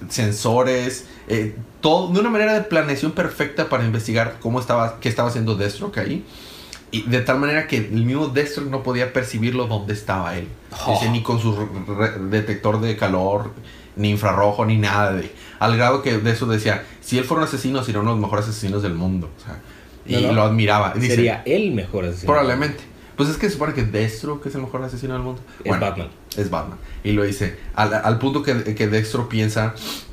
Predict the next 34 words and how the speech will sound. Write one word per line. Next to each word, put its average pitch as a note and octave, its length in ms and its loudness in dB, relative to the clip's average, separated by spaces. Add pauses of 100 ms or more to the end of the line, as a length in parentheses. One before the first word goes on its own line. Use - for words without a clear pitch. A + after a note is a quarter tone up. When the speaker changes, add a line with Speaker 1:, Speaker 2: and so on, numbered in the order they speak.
(560)
Speaker 1:
"Sería - 240 -2
una A#2 240 0
pena A2+ 300 0
ten-, G#2 280 -2
si A2+ 140 -2
un G#2+ 140 4
día A2 180 0
tuviera G2+ 260 -2
que - 80 -8
venir F#2 140 0
a F#2 80 0
matarlo". F2 500 -4 (300)
Speaker 2:
Oh. F2+ 580 -2 (140)
Speaker 1:
Pero G2+ 140 2
bueno, E2+ 220 -2 (260)
después B2+ 340 2
de C#3+ 140 4
eso, D#3+ 320 0 (260)
eh, G#2 240 2
Dam-, A#2+ 300 2
Damian A#2 420 2
Wayne A#2 420 0
pasa A2+ 280 2
por A2+ 120 0
ahí G#2 120 0
también G#2 400 -2
disfrazado G#2 480 0
de G#2 60 2
un G#2 40 -4
niño G#2 220 -2
que G#2 60 -2
reparte F#2+ 380 -2
periódicos, G2+ 640 0
pero F#2+ 280 0